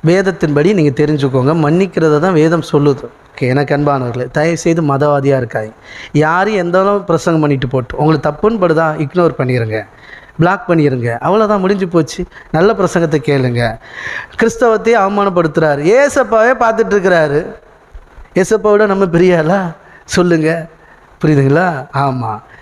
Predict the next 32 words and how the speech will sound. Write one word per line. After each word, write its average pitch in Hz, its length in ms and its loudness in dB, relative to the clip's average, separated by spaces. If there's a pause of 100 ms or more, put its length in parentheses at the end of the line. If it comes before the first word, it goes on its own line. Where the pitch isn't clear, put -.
(180)
நீங்க 165 180 2
இன்னும் 254 320 2
உங்க 220 220 0
அப்பா 233 220 0
மாதிரியே 233 340 0
நினைச்சிட்டு 190 360 -2
இருக்கீங்களே 156 360 2
அவரை. 180 280 2 (540)
<laughs> 147 80 2 (1400)
"எங்க 247 240 2
அப்பா 320 240 2
எப்படிடா 285 300 2
நீ 254 120 -2
பேசலாம்? 233 400 0
எங்க 233 200 0
அப்பா 302 240 2
பேசினா 269 260 2
எனக்கு 247 280 0
கோபம் 233 280 2
வரும்." 165 260 0 (600)
ஆமா, 156 340 0
அப்பா 160 260 0
சொல்றாரு, 202 400 4
"ஏய்," 254 260 4 (320)
இப்போ 151 200 0 (120)
உதாரணத்துக்கு, 143 520 0 (720)
கரெக்ட், 147 360 -2 (180)
இப்படி 143 220 0
சொல்ல 151 220 2 (100)
வரேன், 113 200 -6 (760)
நல்லா 156 180 2
புரிஞ்சுக்கோங்க. 135 580 0